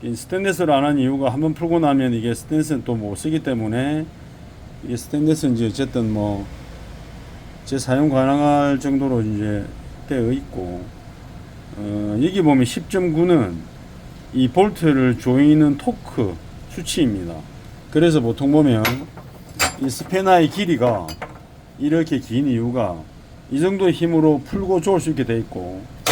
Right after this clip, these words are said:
그리고 스팀이 새지 말라고 테프론 가스켓이 붙어 있어요. 테프론 가스켓. 이거는 이제 제거하고 새 걸로 넣을 거고, 기존에 이게 이십이 밀리 소켓 렌치를 이제 없어가지고 사왔는데요.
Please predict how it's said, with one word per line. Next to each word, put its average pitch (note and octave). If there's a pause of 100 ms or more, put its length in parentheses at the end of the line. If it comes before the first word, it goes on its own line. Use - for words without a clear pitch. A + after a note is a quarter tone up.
(240)
그리고 D#3+ (840)
스팀이 G3+
새지 F3+
말라고 D#3+
테프론 F#3
가스켓이 C#3+
붙어 A#2
있어요. F#2
테프론 A#2+
가스켓. F#2+ (360)
이거는 C3
이제 A2+
제거하고 B2+
새 D#3
걸로 D#3
넣을 B2
거고, G2+ (600)
기존에 F3+ (1600)
이게 C#3+
이십이 D#3
밀리 D#3+
소켓 F3 (320)
렌치를 C3+
이제 A2
없어가지고 C#3+
사왔는데요. C3